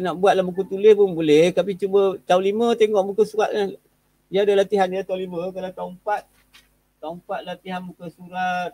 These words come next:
ah, dua satu enam. Tahun lima, kejap lagi cikgu, cikgu, cikgu tunjuk muka surat dia. Ah, C lima lima. Lima lima sini C.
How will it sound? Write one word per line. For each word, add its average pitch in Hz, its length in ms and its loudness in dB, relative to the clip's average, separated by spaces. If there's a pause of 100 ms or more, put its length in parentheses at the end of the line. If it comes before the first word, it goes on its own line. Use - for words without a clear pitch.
(160)
ah, 165 320 -8
dua 165 240 -18
satu 170 300 -18
enam. 190 420 -12 (400)
Tahun 151 140 -8
lima, 175 240 -4
kejap 180 160 -2
lagi 196 160 -4
cikgu, 185 100 -6
cikgu, 170 220 -8
cikgu 165 240 -4
tunjuk 165 240 2
muka 151 160 -4
surat 147 240 -2
dia. 120 100 -2 (840)
Ah, 151 160 0
C 233 400 0
lima 208 260 4
lima. 208 540 6 (720)
Lima 170 260 -2
lima 196 380 0
sini 185 320 -2
C. - 80 -16